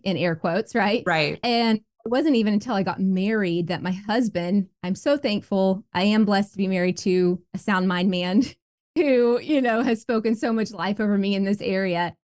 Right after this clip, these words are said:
Speaker 1: But, um, it wasn't until I got married and he saw some of my disordered behaviors and he's like, "Um, that's not normal."
Speaker 2: Yeah.
Speaker 1: And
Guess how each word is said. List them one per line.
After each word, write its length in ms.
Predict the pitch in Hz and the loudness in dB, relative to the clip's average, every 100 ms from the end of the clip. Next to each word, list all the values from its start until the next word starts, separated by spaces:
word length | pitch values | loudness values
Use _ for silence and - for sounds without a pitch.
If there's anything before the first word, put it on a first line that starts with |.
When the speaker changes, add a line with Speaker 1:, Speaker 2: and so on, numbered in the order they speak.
| _ - | _ -2
Speaker 1:
But, 420 | 262 233 190 180 - | 0 2 0 -2 -2
um, 180 | 226 202 | 0 2
it 140 | 196 | 2
wasn't 240 | 220 220 | 0 0
until 220 | - 254 240 | -2 -2 -2
I 80 | |
got 140 | 190 - | -2 -2
married 380 | 196 226 175 175 | -2 0 0 -2
and 140 | 180 | -4
he 280 | - 247 240 | -4 -2 -2
saw 580 | - 202 208 160 170 247 _ _ - | 0 0 2 2 0 -2 _ _ -6
some 80 | 196 | -2
of 80 | 175 | 0
my 140 | 180 | 0
disordered 540 | 170 180 190 175 185 180 | 0 -2 0 0 0 0
behaviors 680 | 214 208 180 170 185 262 | 0 2 2 0 0 -2
and 140 | - 185 | -2 0
he's 200 | 190 175 | 0 0
like, 280 | 165 165 - | 0 -2 -4
"Um, 520 | 370 427 427 427 415 440 _ _ _ _ | -4 -2 -2 -4 -4 -6 _ _ _ _
that's 280 | 233 508 508 | -4 -4 -2
not 180 | 494 - | -2 0
normal." 640 | 247 247 220 170 165 196 226 | 2 2 2 0 0 0 0
Speaker 2:
Yeah. 320 | 156 156 151 196 | -2 0 0 0
Speaker 1:
And 320 | 202 196 | 2 2